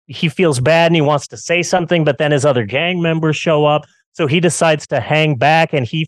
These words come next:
follows Pony Boy to his house. And it's, like, this shitty rundown house. And he feels bad.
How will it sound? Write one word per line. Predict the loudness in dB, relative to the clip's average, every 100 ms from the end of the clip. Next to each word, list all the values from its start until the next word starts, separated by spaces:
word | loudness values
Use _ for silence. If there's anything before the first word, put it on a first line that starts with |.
| -6
follows | -4 -2 -2 -6
Pony | _ -8 -4 -4
Boy | 0 0 0
to | -2 0
his | 0 -2
house. | -4 0 0 -2
And | -6
it's, | -6 -4
like, | -4
this | -4 -4
shitty | -2 -2
rundown | 0 0 0 0 0 -2
house. | -4 -4
And | -4
he | -6
feels | -4 -8
bad. | -4 -4 -4